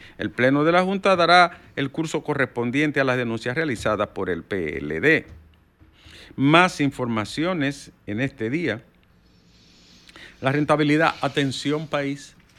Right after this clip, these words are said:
la rentabilidad de los fondos de pensiones supera los seiscientos mil millones de pesos. Atención pueblo dominicano, ¿con cuánto tú te vas a retirar?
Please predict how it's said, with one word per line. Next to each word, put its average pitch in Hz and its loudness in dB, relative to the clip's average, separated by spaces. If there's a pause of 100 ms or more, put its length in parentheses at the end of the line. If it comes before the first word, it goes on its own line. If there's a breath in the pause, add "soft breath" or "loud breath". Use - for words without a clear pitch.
(180 soft breath)
la 143 2
rentabilidad 156 4
de 175 0
los 165 2
fondos 156 -2
de 143 -2
pensiones 143 0
supera 147 0
los 147 -2
seiscientos 147 -6
mil 147 -4
millones 123 -4
de 110 -4
pesos. - -8 (220 loud breath)
Atención 202 2
pueblo 190 0
dominicano, 165 -2 (420 soft breath)
¿con 180 2
cuánto 240 6
tú 226 -2
te 220 2
vas 208 6
a 185 6
retirar? 175 2